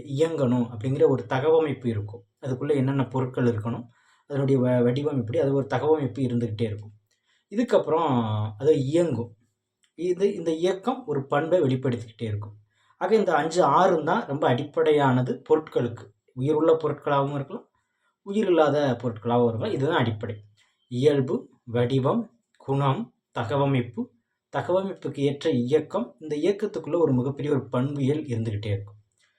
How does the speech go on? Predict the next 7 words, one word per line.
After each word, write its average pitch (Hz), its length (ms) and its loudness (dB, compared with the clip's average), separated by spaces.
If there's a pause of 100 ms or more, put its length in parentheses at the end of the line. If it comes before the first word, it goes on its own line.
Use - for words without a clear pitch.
(440)
இந்த 185 240 0 (220)
பண்பு, 190 320 -2
இந்த 160 220 -4
தன்மையை 190 480 2 (220)
நாம 135 300 0
முழுமையா 165 520 2
தெரிஞ்சுக்கணும்னா, 135 680 -2